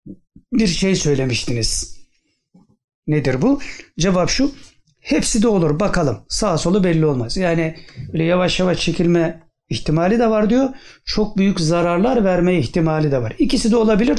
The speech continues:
Duruma göre gözeteceğiz diyorlar. Size bildiririz demektir. Soru şu, pimi çekilmiş el bombası gibi demek. İnşallah Amerika'yı çökertecek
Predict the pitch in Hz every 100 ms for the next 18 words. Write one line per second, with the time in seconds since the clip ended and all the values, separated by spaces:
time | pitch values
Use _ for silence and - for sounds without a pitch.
0 | - 247 208 165 214 269 233 208 202 185
1 | 185 131 139 214 285 - - - - -
2 | 180 247 247 208 190 170 143 143 135 -
3 | 113 - - _ _ _ _ - - -
4 | - 202 175 135 208 - - - - -
5 | 226 262 202 190 196 262 - - - 247
6 | 214 165 156 143 135 147 131 135 131 123
7 | 107 - - - 233 214 170 151 139 233
8 | 196 170 160 151 139 208 190 170 170 170
9 | 254